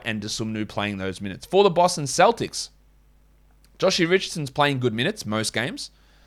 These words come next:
Marcus Smart also now in covid protocols, by the way. Um, so maybe he does not play on Saturday. In fact, probably pretty likely he doesn't play on Saturday. Um, Richardson's minutes, how that compares to someone like a Dennis Schroeder, although with Smart out, Schroeder's minutes will be up anyway.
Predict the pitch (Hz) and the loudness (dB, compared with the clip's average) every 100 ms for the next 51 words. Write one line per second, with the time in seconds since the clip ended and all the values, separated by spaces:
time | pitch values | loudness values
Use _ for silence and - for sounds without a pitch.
0 | _ 117 151 175 139 139 143 147 135 135 | _ 4 4 4 -2 0 0 0 -2 0
1 | 127 120 120 117 110 117 110 104 95 101 | 0 2 0 -2 0 0 0 -2 -4 -4
2 | 104 95 98 95 107 180 _ _ _ 113 | -4 -4 -2 -2 -4 -8 _ _ _ 0
3 | 127 131 120 113 110 110 107 104 110 101 | 2 0 -2 -2 -2 -2 -2 -4 -6 -6
4 | - 101 95 98 117 104 101 92 104 90 | -4 -4 -4 -4 -4 -4 -8 -8 -8 -10
5 | 90 95 90 90 147 123 95 90 95 92 | -10 -10 -6 -2 -2 -2 -4 -6 -10 -10
6 | 87 87 - 92 95 156 - - _ - | -8 -8 -8 -8 -6 -8 -10 -20 _ 4
7 | 139 151 151 190 196 175 175 131 170 123 | 6 6 2 -2 -2 -2 -2 0 -2 -2
8 | - 123 123 120 117 123 113 113 - - | 0 0 0 -2 -6 0 2 2 -2 -4
9 | 123 113 110 117 107 104 98 92 101 92 | -4 -2 -2 -4 -4 -4 -6 -4 -4 -4
10 | - 139 143 139 107 95 92 92 107 101 | 2 4 4 2 -2 -4 -4 -4 -4 -2
11 | 95 95 98 95 95 95 90 92 90 - | -2 -4 -6 -8 -8 -12 -10 -6 -6 -4
12 | 107 98 - | -4 -4 -6